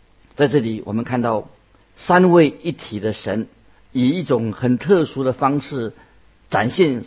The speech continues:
出来，就是三位一体的神。我们看见主耶稣，他是这三位一体当中的第二位，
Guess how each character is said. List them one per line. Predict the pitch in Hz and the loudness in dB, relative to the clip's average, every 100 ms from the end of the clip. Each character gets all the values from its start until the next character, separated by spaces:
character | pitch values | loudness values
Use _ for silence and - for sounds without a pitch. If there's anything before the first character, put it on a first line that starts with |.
| - | -8
出 | 160 | -4
来， | 113 98 | -2 -2
就 | - 113 | -6 -10
是 | |
三 | 107 156 143 | -4 2 2
位 | 127 | 2
一 | 127 | -2
体 | 131 107 | -6 -8
的 | 98 | -10
神。 | 92 90 95 90 - - | -8 -8 -8 -10 -20 -6
我 | 117 | -4
们 | |
看 | 139 151 | 0 2
见 | 143 123 | 2 0
主 | 117 | -2
耶 | 117 131 | -2 -2
稣， | 143 139 139 - _ _ _ - | -4 -6 -8 -12 _ _ _ -6
他 | 147 | -2
是 | 147 139 139 127 123 117 - | -2 -4 -4 -4 -6 -8 -6
这 | 143 | -4
三 | 139 180 180 | 0 2 4
位 | 165 | 2
一 | 170 | 0
体 | 110 110 | -8 -6
当 | 143 139 | -4 -2
中 | 139 131 | -2 -2
的 | 113 | -4
第 | - 262 220 | -4 2 6
二 | 180 | 6
位， | 175 135 | 4 2